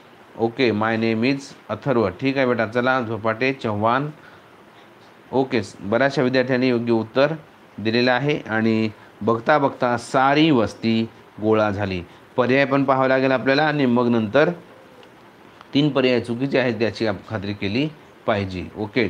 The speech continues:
ठीक आहे बेटा. ओम, पायल, ओके. बजरंग, sorry, काय लक्षात आलं नाही. राजवर्धन, ठीक आहे. लाड, चार नंबर, ठीक आहे. पहा,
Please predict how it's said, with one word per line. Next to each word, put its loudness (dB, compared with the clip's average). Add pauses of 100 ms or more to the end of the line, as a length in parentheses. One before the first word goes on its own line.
ठीक -6
आहे 2
बेटा. 0 (100)
ओम, 2 (460)
पायल, 2 (340)
ओके. -2
बजरंग, 0
sorry, -2
काय -4
लक्षात -8
आलं -4
नाही. -8 (560)
राजवर्धन, 0 (440)
ठीक -2
आहे. -2
लाड, 0 (240)
चार 0
नंबर, 0
ठीक -2
आहे. 0
पहा, 0